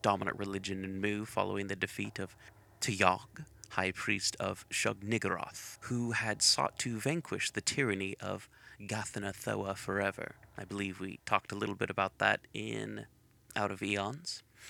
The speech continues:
Xanthu had hoped to oust Ghathanathoa's cult by freeing the god Yathogatha from the abyss of Yih,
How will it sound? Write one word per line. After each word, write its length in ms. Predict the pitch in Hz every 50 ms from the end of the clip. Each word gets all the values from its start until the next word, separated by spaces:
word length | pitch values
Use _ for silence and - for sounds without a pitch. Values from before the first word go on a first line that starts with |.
| - -
Xanthu 680 | - 139 131 131 123 - - 135 127 123 123 117 - 113
had 460 | - - 110 107 104 104 101 - - - -
hoped 320 | - - 165 - - - - - -
to 240 | - - 117 107 90 - -
oust 360 | 120 - - - - - -
Ghathanathoa's 760 | - 113 110 - - 104 101 95 - - 110 101 98 98 -
cult 420 | - - - 175 156 - - - -
by 380 | 98 92 95 98 101 104 107 - - - - - - - - -
freeing 480 | - - - 190 214 214 196 190 175 143
the 80 | 127
god 520 | - - 113 107 107 107 107 107 107 120 - - - - - - -
Yathogatha 720 | - - - 123 120 117 107 113 107 - 113 101 98 95
from 200 | - - 98 95
the 140 | 92 95 98
abyss 360 | 98 - - 101 98 - - - -
of 160 | 104 90 - 92 - 101
Yih, 180 | 113 120 98